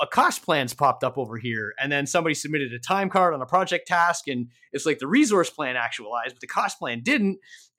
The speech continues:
And what the heck's up with that? <laughs> A-, a-, a-, and it's just like, you're not gonna find out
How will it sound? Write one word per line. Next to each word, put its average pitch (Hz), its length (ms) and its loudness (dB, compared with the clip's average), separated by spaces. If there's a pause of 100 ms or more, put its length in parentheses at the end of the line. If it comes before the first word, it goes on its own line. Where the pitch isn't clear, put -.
And 151 500 2 (440)
what 107 260 -2
the - 60 -6
heck's 151 200 0
up 208 140 4
with 220 140 0
that? 269 320 2
<laughs> - 40 -20 (1080)
A-, 143 120 -8 (420)
a-, 165 260 -4
a-, - 180 -6
and 180 120 0
it's 180 100 -2
just 180 140 -4
like, 175 120 2
you're 165 120 -4
not 208 100 6
gonna 214 140 4
find 175 280 2
out 220 260 6